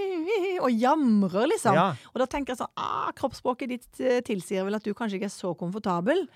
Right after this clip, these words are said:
Speaker 2: Nei.
Speaker 1: Mulig at det, disse lydene ikke resonerer, eller at det er et eller annet her som føles litt sånn ubehagelig, så vet jeg ikke helt hva jeg skal gjøre, og så kommer det bare masse lyd. Så jeg,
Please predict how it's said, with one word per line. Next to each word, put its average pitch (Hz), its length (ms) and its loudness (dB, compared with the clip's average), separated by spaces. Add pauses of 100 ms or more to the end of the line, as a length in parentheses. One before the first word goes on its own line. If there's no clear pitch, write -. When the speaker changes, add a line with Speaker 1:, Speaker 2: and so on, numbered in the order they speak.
(240)
Speaker 2:
Nei. 90 140 -8
Speaker 1:
Mulig 220 480 4
at 196 100 -2
det, 208 180 -4
disse 214 220 -2
lydene 202 500 2
ikke 190 760 0
resonerer, 202 680 -4
eller 185 160 -4
at 190 80 -8
det - 100 -6
er - 80 -14
et - 140 -20
eller 196 180 -4
annet 185 160 -6
her 170 60 -2
som 185 160 -8
føles 185 340 -6
litt 175 140 -8
sånn 190 160 -4
ubehagelig, 180 460 -2
så 220 80 0
vet 180 100 -4
jeg 165 120 -6
ikke 190 100 0
helt 180 140 -2
hva 170 100 0
jeg - 80 -6
skal 226 160 -2
gjøre, 285 160 2
og 202 80 2
så 196 100 -8
kommer 185 240 -8
det 180 80 -8
bare 180 140 -8
masse 180 180 -10
lyd. 196 380 -6 (400)
Så 226 160 0
jeg, - 200 0